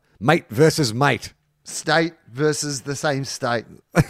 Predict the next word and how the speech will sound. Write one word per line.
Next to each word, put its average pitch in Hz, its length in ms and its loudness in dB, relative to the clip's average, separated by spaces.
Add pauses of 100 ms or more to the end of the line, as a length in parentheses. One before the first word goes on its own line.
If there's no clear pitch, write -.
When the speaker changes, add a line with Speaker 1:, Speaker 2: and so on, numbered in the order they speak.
(2250)
Speaker 1:
Uh, 135 1040 6